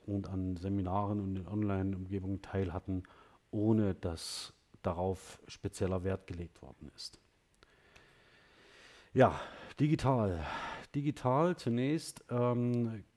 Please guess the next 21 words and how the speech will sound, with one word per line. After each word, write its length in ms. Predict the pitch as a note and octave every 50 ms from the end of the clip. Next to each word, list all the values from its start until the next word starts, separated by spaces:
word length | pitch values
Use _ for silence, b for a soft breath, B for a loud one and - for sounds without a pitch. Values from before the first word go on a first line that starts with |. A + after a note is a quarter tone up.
| _ _ _ -
ich 160 | G#2+ - -
würde 160 | A#2+ A2+ C3
mich 240 | B2+ A2+ - - - - - _ - _ _ _ -
Ihnen 360 | - A#2+ B2+ B2 B2 A#2+ A#2 G#2+
ganz, 520 | A2 G#2+ G#2+ - - - - - - -
und, 160 | - G#2 G#2+ G#2+
und 200 | G2+ G2 G2 C2+ - - _ - -
diesem 200 | A#2 A2 G#2+ F#2+
Thema 340 | - A#2+ C3+ C#3+ B2+ A2+ G#2
ganz 280 | - A2+ A2+ A2 -
kurz 200 | - A2+ A2+ -
annähern 640 | - G#2+ A2 B2 C3 C3 A#2+ A2+ A2 G#2+ F#2 - - - _ -
über 220 | A#2+ A2 A2 G2+
einige 460 | G#2+ A2 A2+ A2+ G#2+ G#2 G#2+ G#2+ G2+ F#2+ _
Begriffsreflexionen. 1120 | - G2+ - - - F#3+ F#3+ - - - C#3+ - - C3 - - - B2+ A#2+ A#2+ A#2+ A#2 A#2 B B B B B B B B B B B B B -
Das 200 | - A2 - -
ist 360 | A#2 A2 - - - - -
in 120 | - A2+ A2+
unserem 300 | G#2+ A#2+ A#2 A#2 A2 G2
Fachbereich 640 | - B2+ A#2+ - - - F#2+ G2 G2 G2 G#2 - -
ja, 180 | F#2+ F#2+ G2